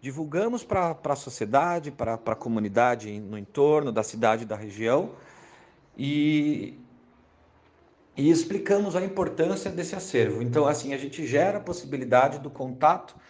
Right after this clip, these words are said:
das pessoas com esse acervo, da nossa própria região, que a gente favorece a nossa região pra valorizar o,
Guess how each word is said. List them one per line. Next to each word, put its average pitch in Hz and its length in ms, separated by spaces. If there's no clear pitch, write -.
das 123 160
pessoas 135 800
com 131 200
esse 131 220
acervo, 131 640
da 131 160
nossa 143 340
própria 160 440
região, 135 420
que 139 140
a - 20
gente 127 180
favorece 123 600
a - 20
nossa 113 280
região 104 500
pra 104 140
valorizar 117 680
o, 98 560